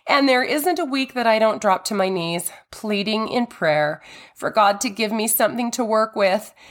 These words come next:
Now, you've noticed that the past two weeks' episodes have been late being published and that I added an Instagram page where we can build community and support one another. And I've added the transcripts. And lately, I've just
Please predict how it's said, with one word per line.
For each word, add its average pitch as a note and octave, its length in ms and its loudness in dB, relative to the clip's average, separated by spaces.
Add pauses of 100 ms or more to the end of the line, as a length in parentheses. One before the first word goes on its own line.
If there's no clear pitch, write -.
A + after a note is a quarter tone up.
(480)
Now, A3+ 140 2
you've A#3 240 0
noticed C4 380 2
that D#4+ 100 0
the E4 100 2
past A3 320 -2
two D4 140 -4
weeks' C#4+ 260 -4
episodes G3 580 -2
have D#4+ 220 -2
been D#4 200 2
late D#4 420 0 (240)
being G#3 180 -4
published A3+ 480 -2
and G#3+ 200 -4 (380)
that A3 120 2
I G#3 140 4
added G#3 420 2
an D#4 160 -4
Instagram G3 580 -2
page F3+ 460 -6
where F#3+ 160 -4
we F#3+ 140 -6
can G#3 180 -6
build F3+ 300 -2
community B3+ 480 0
and C#4 100 0
support - 420 -4
one F#3 140 -4
another. F3 420 0 (440)
And G#3+ 180 2
I've F#3+ 180 0
added G3+ 340 2
the E4+ 80 0
transcripts. F#3+ 840 -2 (300)
And B3 200 0
lately, C#4 560 0 (340)
I've F4+ 320 -2
just - 380 0